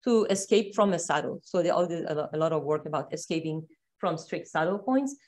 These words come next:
It's because it's like an unstable point and it's easy to escape from. So we can leverage that.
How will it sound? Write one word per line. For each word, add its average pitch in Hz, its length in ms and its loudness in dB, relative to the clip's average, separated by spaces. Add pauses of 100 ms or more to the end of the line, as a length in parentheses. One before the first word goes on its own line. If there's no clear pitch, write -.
(160)
It's 320 140 0
because 359 320 6
it's 294 200 -2
like 240 200 4
an 208 100 4
unstable 175 520 0
point 156 420 -4
and 151 100 -6
it's 147 180 -10
easy 156 220 -10
to 151 120 -12
escape 180 320 -8
from. 151 160 -10
So 359 180 0
we 381 120 2
can 453 200 0
leverage 277 340 2
that. - 300 -2